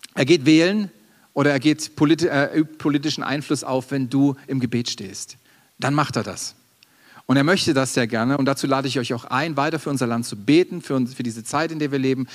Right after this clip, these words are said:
einfach zu beten, die Politiker zu segnen, ähm, dass Gottes Wille geschieht in diesem Land und auch mit ihrem Leben. Und auch Politiker sollen Gott kennenlernen. Wenn sie es noch nicht tun, sollen sie Gott kennenlernen. Ich bete natürlich auch für gläubige Politiker, aber ich bete auch dafür, dass Menschen,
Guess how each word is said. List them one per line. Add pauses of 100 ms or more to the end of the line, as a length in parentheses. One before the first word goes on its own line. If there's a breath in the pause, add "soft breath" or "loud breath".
(160 loud breath)
einfach
zu
beten,
die
Politiker
zu
segnen, (380 loud breath)
ähm,
dass
Gottes
Wille
geschieht
in
diesem
Land
und
auch
mit
ihrem
Leben. (300 loud breath)
Und
auch
Politiker
sollen
Gott
kennenlernen.
Wenn
sie
es
noch
nicht
tun,
sollen
sie
Gott
kennenlernen.
Ich
bete
natürlich
auch
für (260 loud breath)
gläubige
Politiker,
aber (240 loud breath)
ich
bete
auch
dafür,
dass
Menschen,